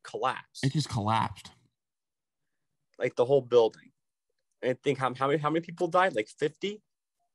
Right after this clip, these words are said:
Speaker 2: At the, when the count, death count's over, probably gonna be close to a hundred and something.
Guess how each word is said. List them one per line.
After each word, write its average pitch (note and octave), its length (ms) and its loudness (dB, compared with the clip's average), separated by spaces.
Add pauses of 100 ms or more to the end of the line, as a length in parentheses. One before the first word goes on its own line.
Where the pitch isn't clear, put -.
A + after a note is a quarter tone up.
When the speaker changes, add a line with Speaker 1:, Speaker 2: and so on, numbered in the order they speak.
(220)
Speaker 2:
At - 180 -8
the, A#2+ 320 -10 (720)
when B2 240 4
the A#2 60 4
count, A#2+ 340 -2
death D#3+ 220 0
count's A#2+ 300 2
over, G#2+ 200 2
probably A#2+ 280 0
gonna A2 200 2
be G#2 120 -2
close A2+ 340 -2
to G#2+ 100 -2
a G2+ 80 0
hundred G#2+ 380 2
and G2 100 -2
something. G2+ 460 -4